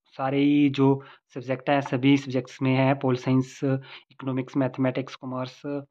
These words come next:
और संस्कृत, म्यूजिक। तो इसमें टोटल अठारह कैंडिडेट्स जो हैं वो उनको अपॉइंटमेंट भी दी गई है जो कि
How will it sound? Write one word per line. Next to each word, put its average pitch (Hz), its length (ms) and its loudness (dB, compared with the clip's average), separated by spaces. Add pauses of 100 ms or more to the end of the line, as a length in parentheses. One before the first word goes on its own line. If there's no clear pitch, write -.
(1160)
और 127 480 -6
संस्कृत, 131 560 -8
म्यूजिक। 127 500 -6
तो - 640 -20
इसमें 156 180 -4
टोटल 156 320 0 (100)
अठारह 143 340 2
कैंडिडेट्स 143 500 2
जो 139 120 4
हैं 135 120 4
वो 139 220 4
उनको 143 340 -2
अपॉइंटमेंट 135 420 2
भी 127 160 4 (480)
दी 127 180 -6
गई 131 180 0
है 196 160 0 (3250)
जो 135 180 -8
कि 196 220 -6